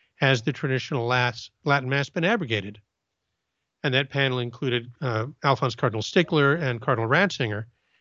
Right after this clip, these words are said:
and they answered, "No, the traditional Mass has not been abrogated. In fact, every Roman Catholic priest has the right to say it."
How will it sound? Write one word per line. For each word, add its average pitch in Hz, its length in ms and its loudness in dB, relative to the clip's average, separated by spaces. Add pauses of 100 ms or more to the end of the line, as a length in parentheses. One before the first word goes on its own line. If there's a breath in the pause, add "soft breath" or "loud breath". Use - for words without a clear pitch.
(160)
and 147 100 4
they 131 100 6
answered, 156 280 0
"No, 196 260 4
the 123 120 -2
traditional 139 420 -2
Mass 147 340 2
has 175 180 0
not 202 260 4
been 180 120 0
abrogated. 113 580 -4 (960)
In 143 100 -2
fact, 160 280 2
every 170 540 -2 (240)
Roman 156 260 0
Catholic 147 340 0
priest 190 260 -2
has 156 140 2
the 147 120 0
right 135 260 2
to 160 100 -2
say 214 220 2
it." 120 160 -2